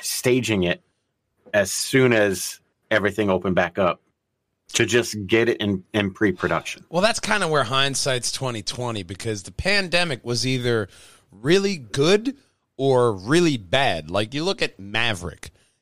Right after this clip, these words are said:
Speaker 2: It was really bad for Maverick to the point to where that,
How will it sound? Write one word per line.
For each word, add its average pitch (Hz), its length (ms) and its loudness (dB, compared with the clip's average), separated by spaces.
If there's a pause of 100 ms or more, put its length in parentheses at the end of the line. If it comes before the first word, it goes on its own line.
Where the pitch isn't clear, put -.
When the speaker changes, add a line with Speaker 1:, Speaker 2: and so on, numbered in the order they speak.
Speaker 2:
It - 140 -6
was 101 280 -8
really 208 360 0
bad 135 520 0
for 117 100 -4
Maverick 101 640 -4
to 123 120 -6
the 110 100 -14
point 180 360 0
to 143 60 -8
where 127 180 0
that, 220 380 0